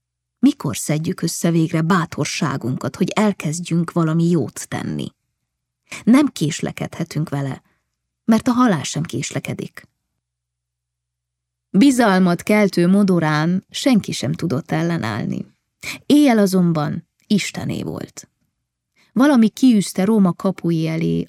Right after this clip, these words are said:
a Campagna éjszakai magányába, a San Sebastiano katakomba föld alatti vértanú sírjaihoz.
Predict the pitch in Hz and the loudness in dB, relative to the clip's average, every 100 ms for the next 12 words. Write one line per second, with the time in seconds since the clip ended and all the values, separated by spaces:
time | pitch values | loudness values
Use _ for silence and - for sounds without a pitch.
0 | - 180 254 240 208 165 160 160 160 - | -4 -2 2 2 2 -2 0 -2 -4 -4
1 | 170 180 170 170 165 160 160 165 160 165 | -6 -2 0 2 0 -2 -2 -2 -2 -2
2 | 165 - - - 196 - 269 254 - 208 | -2 -4 -8 0 0 4 4 4 2 2
3 | 196 190 - 226 208 196 175 - 185 180 | 2 0 -2 0 4 4 2 -2 -2 -4
4 | - 180 175 165 202 175 151 156 156 - | 0 0 0 -2 0 0 0 -4 -6 -6
5 | 160 156 151 - 151 165 - 65 - - | -2 -2 -4 -6 -6 -6 -6 -4 -4 -6
6 | - - - | -8 -8 -10